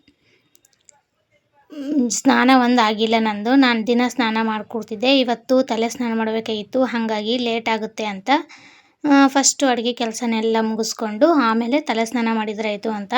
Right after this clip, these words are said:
ಅಡುಗೆ ಮಾಡ್ತಾಯಿದ್ದೀನಿ. ಬೇಸಿಗೆ ದಿನ ತಲೆ ಸ್ನಾನ ಮಾಡಿ ಅಡುಗೆ ಮಾಡಕ್ಕೆ ಕೂತ್ರೆ ತುಂಬಾ ಸೆಕೆ ಆಗುತ್ತೆ, ಹಾಗಾಗಿ ಅಡುಗೆ ಕೆಲಸ ಎಲ್ಲದನ್ನೂ ಪಟ ಪಟ ಅಂತ ಮುಗಿಸ್ಬಿಟ್ಟು ಆಮೇಲೆ ತಲೆ ಸ್ನಾನ ಮಾಡಿದ್ರೆ ಆಯ್ತು ಅಂತ ಅಂದ್ಕೊಂಡೆ.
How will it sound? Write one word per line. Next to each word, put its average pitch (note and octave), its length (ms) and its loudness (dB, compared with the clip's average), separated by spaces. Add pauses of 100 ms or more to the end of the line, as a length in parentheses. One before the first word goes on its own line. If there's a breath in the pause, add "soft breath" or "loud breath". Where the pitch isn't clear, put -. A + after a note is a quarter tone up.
(140)
ಅಡುಗೆ A3+ 240 -4
ಮಾಡ್ತಾಯಿದ್ದೀನಿ. G#3+ 760 -4 (500 loud breath)
ಬೇಸಿಗೆ A#3+ 480 2
ದಿನ A3 160 -2 (220)
ತಲೆ A3+ 240 -2
ಸ್ನಾನ A#3 300 -4
ಮಾಡಿ A#3 680 2
ಅಡುಗೆ G#3+ 320 0
ಮಾಡಕ್ಕೆ A3 340 -2
ಕೂತ್ರೆ A#3 380 -4
ತುಂಬಾ A#3 480 -2
ಸೆಕೆ A#3 320 -2
ಆಗುತ್ತೆ, G#3+ 320 -4
ಹಾಗಾಗಿ A3+ 640 -2 (480 loud breath)
ಅಡುಗೆ A#3+ 300 0
ಕೆಲಸ A#3+ 360 -2
ಎಲ್ಲದನ್ನೂ A#3 580 2
ಪಟ A#3 260 -6
ಪಟ A3 240 -6
ಅಂತ G#3+ 240 -6
ಮುಗಿಸ್ಬಿಟ್ಟು A3 580 -2
ಆಮೇಲೆ A3+ 440 2
ತಲೆ A3 240 -4
ಸ್ನಾನ G#3 320 -6
ಮಾಡಿದ್ರೆ G3+ 380 -6
ಆಯ್ತು G3 200 -6
ಅಂತ G#3+ 240 -8
ಅಂದ್ಕೊಂಡೆ. A3 480 -4